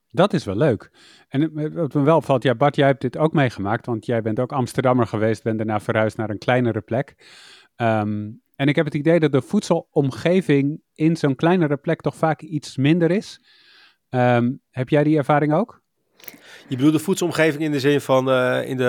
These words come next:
Speaker 2: lokale straat met
Speaker 1: Ja,
Speaker 2: het aanbod
Speaker 1: wat
Speaker 2: van,
Speaker 1: er
Speaker 2: eh,
Speaker 1: gewoon
Speaker 2: een
Speaker 1: allemaal
Speaker 2: snackbar,
Speaker 1: is.
Speaker 2: een juicebar. Ja,
Speaker 1: Ja.
Speaker 2: nee, dat is, is onte-, nee, ik ben al blij als, <laughs> als er wat is. Dus wat dat betreft ben ik, is mijn voedselomgeving een stuk gezonder geworden. In plaats van, eh, ik woon in Amsterdam-Noord en daarvoor in West gewoond. Dus ja, dan, eh,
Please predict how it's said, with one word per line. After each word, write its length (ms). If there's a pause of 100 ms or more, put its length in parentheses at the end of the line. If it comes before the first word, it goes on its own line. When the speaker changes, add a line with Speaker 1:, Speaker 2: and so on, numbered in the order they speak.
Speaker 2:
lokale 360
straat 480 (320)
met 100
Speaker 1:
Ja, 80
Speaker 2:
het 100
aanbod 360
Speaker 1:
wat 120
Speaker 2:
van, 80
Speaker 1:
er 60
Speaker 2:
eh, 20
Speaker 1:
gewoon 160
Speaker 2:
een 60
Speaker 1:
allemaal 200
Speaker 2:
snackbar, 220
Speaker 1:
is. 60
Speaker 2:
een 60
juicebar. 380
Ja, 140
Speaker 1:
Ja. 60
Speaker 2:
nee, 200
dat 140
is, 100
is 280
onte-, 440
nee, 120
ik 60
ben 80
al 80
blij 240
als, 360
<laughs> 160
als 180
er 80
wat 200
is. 180
Dus 140
wat 100
dat 140
betreft 300
ben 120
ik, 140 (580)
is 100
mijn 200
voedselomgeving 600
een 60
stuk 200
gezonder 360
geworden. 420 (300)
In 140
plaats 240
van, 220
eh, 140
ik 80
woon 200
in 80
Amsterdam-Noord 680 (400)
en 120
daarvoor 300
in 80
West 200
gewoond. 420
Dus 120
ja, 240
dan, 240
eh, 160